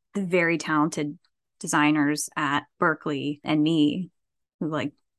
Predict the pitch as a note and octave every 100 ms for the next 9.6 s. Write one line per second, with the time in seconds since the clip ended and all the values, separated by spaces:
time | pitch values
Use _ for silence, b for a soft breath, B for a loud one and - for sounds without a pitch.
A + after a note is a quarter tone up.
0 | - F3 E3 D#3 D3 D3+ D#3 - C#3+ D#3
1 | D3 D#3 C#3+ G3+ C4+ F4 A#4 A4 G#4 -
2 | A4+ F4 - - B B B - - _
3 | A#3 G3+ G3 F3+ F3 D3+ F3 D#3+ D3 F3+
4 | E3 D#3 D3+ D3+ D3+ - - E3+ D3+ D3
5 | D#3+ D3 D3 D3 D3 D3 C#3+ D3 D#3 D3+
6 | - D3+ C#3 C#3+ C#3+ B2+ C#3 - b b
7 | _ - E3+ D3+ C#3 - - _ _ _
8 | _ _ _ - C#3 A#2+ B2 D3 G#3 F#3
9 | - D3+ G#3 A3 A#3+ C#4